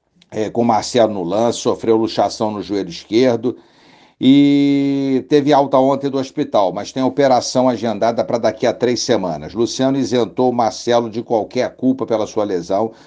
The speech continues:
disse que o admirava como jogador e agora como pessoa. Aliás, Marcelo recebeu o apoio de muita, muita gente mesmo, como Cristiano Ronaldo, Vini Júnior, Valverde, Cano e seus demais companheiros do Fluminense,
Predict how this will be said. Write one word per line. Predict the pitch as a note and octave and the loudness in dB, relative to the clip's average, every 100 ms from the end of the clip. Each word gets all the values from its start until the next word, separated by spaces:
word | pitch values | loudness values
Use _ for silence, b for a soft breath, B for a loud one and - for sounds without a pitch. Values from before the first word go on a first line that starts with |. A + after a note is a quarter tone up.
| B | B
disse | F#2+ C3 - C3+ | 0 0 0 -2
que | C3+ | 0
o | |
admirava | B2 - E3 D3 C3 C3+ C3 A#2+ | 0 2 0 2 2 4 2 0
como | - A2+ G#2+ | -4 -4 -4
jogador | F#2+ G2+ F#2+ E2+ A2 A#2+ | -4 -4 -4 0 -2 -2
e | B2 C3 | 0 2
agora | A2+ A2+ B2 A#2+ | 2 2 0 0
como | G#2 A#2+ A#2+ | -2 -2 -2
pessoa. | A2+ B2+ A#2 A2 G2+ E2 - B B B B B B - | -2 -4 -4 -2 -2 -2 -8 B B B B B B 2
Aliás, | C3+ B2+ C#3 E3 B2 - - | 2 6 6 6 2 -6 -10
Marcelo | B2+ B2+ C#3+ C3+ | -8 -6 -4 -4
recebeu | C3 - A2+ B2 | -4 -6 -8 -4
o | A#2 | -2
apoio | - C3 | 0 0
de | A2 A2 | 0 -2
muita, | G2+ D3 D3+ - F#2+ | 0 2 2 0 -2
muita | B2 C3+ A2+ | -4 -2 -2
gente | F#2+ G#2+ F#2+ A2+ | -2 -6 -8 -6
mesmo, | A#2 C3+ A#2+ A2 | -2 -2 -2 -4
como | G#2+ | -4
Cristiano | F#2 A2 - G#2+ | -2 -4 0 -2
Ronaldo, | F2+ F#2+ A2+ B2+ A2+ G#2+ F#2+ | 0 0 2 4 4 2 -2
Vini | G#2+ G2+ | -4 -4
Júnior, | E2+ A#2+ C3 A#2 A2 G#2 B B | -4 0 0 0 -2 -6 B B
Valverde, | G#2+ F#2 E2+ A2 C3+ B2 G2 G2 | 0 0 0 0 2 2 0 -4
Cano | F2 B2+ C#3 C3+ | -6 0 2 2
e | A#2 | 0
seus | B2 A2 | -4 -2
demais | A2 A2 A2 | 0 0 -2
companheiros | - G2 A2+ G2+ F#2+ | -4 -4 -2 -2 -4
do | |
Fluminense, | G#2 F#2 G2 C3+ C3+ A#2 A2+ | -8 -8 -4 0 0 -2 -6